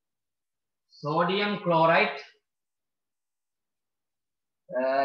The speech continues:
ඊළඟට මැග්නීසියම් ක්ලෝරයිඩ්, මෙහෙම ඇලුමිනියම් ක්ලෝරයිඩ් මෙහෙම. මේකේ අපිට සංසන්දනය කරන්න කියනවා ජල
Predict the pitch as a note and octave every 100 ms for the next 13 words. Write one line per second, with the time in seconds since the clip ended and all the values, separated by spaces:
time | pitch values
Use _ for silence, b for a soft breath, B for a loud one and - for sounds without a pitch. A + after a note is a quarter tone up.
0 | C#3 D#3+ E3+ F3 D3 C3+ C#3 F3 F3+ F3+
1 | F#3+ F3+ F#3 F3+ F3+ F#3 - - - _
2 | _ _ _ _ _ _ _ _ C3+ C3+
3 | C#3 G3 - - _ _ _ _ _ _
4 | _ - C#3 E3+ F3+ F#3 E3+ E3 F3 G#3+
5 | D#3+ E3 - - - _ _ _ _ _
6 | _ _ _ _ _ _ _ _ _ _
7 | _ _ C3+ F3 A3 G#3 G3 G3+ F3 D#3+
8 | - D#3+ F3+ F3+ F3+ F3+ F3+ F3+ F3 F#3+
9 | G#3+ E3 F3+